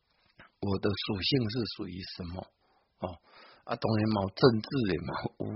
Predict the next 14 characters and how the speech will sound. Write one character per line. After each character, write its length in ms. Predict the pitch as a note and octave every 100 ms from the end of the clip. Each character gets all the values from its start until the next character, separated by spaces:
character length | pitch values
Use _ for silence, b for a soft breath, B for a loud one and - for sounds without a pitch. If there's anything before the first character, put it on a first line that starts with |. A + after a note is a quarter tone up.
| G2
啦， 120 | F#2 - G#2 - B B B B
反 120 | B2
正 140 | F#3 F3+ - B B B B B B - - - - - _ _ -
先 260 | F#3 F#3+
确 300 | - - G3
定 160 | G3 F3+
好 200 | C3+ A2
自 260 | - F3 B2
己 200 | A#2 G#2
的 100 | A2 G#2+ -
属 100 | A2
性， 320 | F#2 - B2+ F2+ _ _ - - _ _ _ _
然 140 | C3+
后 120 | D3